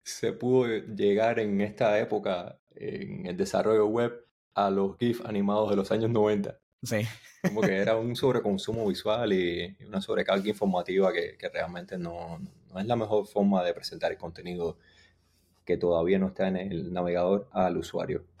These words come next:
Speaker 2: Ujú.
Speaker 1: Entonces, Eduardo, en el último mu-, eh, es decir, en el mundo de, de front-end, una de las funciones de los desarrolladores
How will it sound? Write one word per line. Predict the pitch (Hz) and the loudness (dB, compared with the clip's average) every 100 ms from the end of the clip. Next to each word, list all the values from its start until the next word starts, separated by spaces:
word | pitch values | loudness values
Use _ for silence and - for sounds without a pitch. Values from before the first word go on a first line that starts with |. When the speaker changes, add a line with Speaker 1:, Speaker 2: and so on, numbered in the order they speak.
| - _ - | -20 _ -2
Speaker 2:
Ujú. | 120 113 113 - _ _ _ _ _ _ _ _ _ _ _ | 2 2 0 -6 _ _ _ _ _ _ _ _ _ _ _
Speaker 1:
Entonces, | - 120 160 127 | -8 -6 0 0
Eduardo, | 95 151 156 135 - | 2 2 2 -2 -2
en | 110 107 101 | 0 2 2
el | 101 | 0
último | 110 160 156 156 139 135 - - | 0 -2 0 0 -2 -6 -14 -6
mu-, | 107 120 - | -4 -4 -4
eh, | 104 101 98 95 95 | -2 0 0 -4 -6
es | |
decir, | 95 98 104 | -6 -2 0
en | |
el | 101 | 2
mundo | 104 143 135 107 101 | 2 0 2 4 6
de, | 95 92 85 | 4 0 0
de | 92 92 | 0 0
front-end, | - 123 139 190 - _ _ _ _ _ _ | -2 -2 0 0 -2 _ _ _ _ _ _
una | 113 117 | -6 0
de | 123 | 2
las | 117 | 0
funciones | - 98 - 110 117 110 | 0 -4 -2 -4 -2 2
de | 98 92 | 2 2
los | 90 | -2
desarrolladores | 98 - 98 92 90 101 123 101 - | -4 -2 2 2 4 4 4 2 0